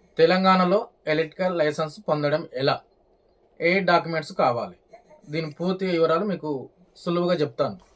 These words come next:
తెలంగాణలో ఎలక్ట్రికల్ లైసెన్స్ కావాల్సిన డాక్యుమెంటేషన్ ఆంధ్ర కూడా సేమ్ ఉంటది. ఫస్ట్‌గా ఆధార్ కార్డు, ఒక సూపర్వైజరు, రెండు వైర్‌మెన్లు, డీడీ, ఇంకోటి ల్యాబ్ టెస్టింగ్ అని ఒకటి ఉంటది,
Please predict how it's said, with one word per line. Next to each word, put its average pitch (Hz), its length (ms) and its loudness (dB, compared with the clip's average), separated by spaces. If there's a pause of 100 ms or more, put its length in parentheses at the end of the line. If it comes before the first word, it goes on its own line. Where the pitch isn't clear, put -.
(500)
తెలంగాణలో 185 560 4 (240)
ఎలక్ట్రికల్ 160 440 0
లైసెన్స్ 147 360 -4 (600)
కావాల్సిన 156 400 2
డాక్యుమెంటేషన్ 135 680 -6 (440)
ఆంధ్ర 190 260 6
కూడా 208 100 6
సేమ్ 180 300 2
ఉంటది. 160 260 -2 (460)
ఫస్ట్‌గా 160 380 2 (420)
ఆధార్ 160 380 2
కార్డు, 165 220 2 (680)
ఒక 156 140 -4
సూపర్వైజరు, 165 720 2 (280)
రెండు 147 220 0
వైర్‌మెన్లు, 151 600 0 (320)
డీడీ, 147 440 -2 (920)
ఇంకోటి 180 360 0 (120)
ల్యాబ్ 165 260 4
టెస్టింగ్ 170 260 -2
అని 180 160 0
ఒకటి 139 180 0
ఉంటది, - 240 -4